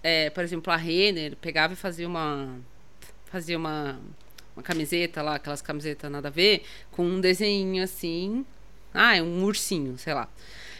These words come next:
E daí os caras iam ver e esse, essa arte era a arte de alguém da internet, que é o, a, é, como que se diz? A confecção catou na internet, o ursinho, procurou lá o ursinho, achou aquela lá e,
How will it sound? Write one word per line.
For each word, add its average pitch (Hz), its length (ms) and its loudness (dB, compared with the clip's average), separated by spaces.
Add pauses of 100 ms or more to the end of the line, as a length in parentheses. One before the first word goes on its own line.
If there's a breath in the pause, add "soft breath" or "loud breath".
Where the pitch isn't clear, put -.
(100)
E 202 80 2
daí 202 380 12
os 285 80 0
caras 220 320 6
iam 196 100 4
ver 196 260 6
e 269 120 8
esse, 233 480 2
essa 226 280 10
arte 208 380 12
era 233 140 8
a 226 40 12
arte 220 280 8
de 240 80 4
alguém 233 540 6
da 190 100 8
internet, 196 840 2 (600 loud breath)
que - 140 6
é 196 80 8
o, 185 480 2 (220)
a, 165 580 6 (1040)
é, 160 260 0
como 175 180 -2
que - 60 -8
se 165 120 -8
diz? 190 140 -2
A 190 80 4
confecção 180 960 2
catou 175 400 4
na 175 80 2
internet, 170 560 2
o 190 40 4
ursinho, 208 540 4
procurou 180 380 2
lá 160 120 4
o 175 60 6
ursinho, 185 520 2
achou 170 340 2
aquela 185 300 4
lá 185 240 6
e, 214 260 2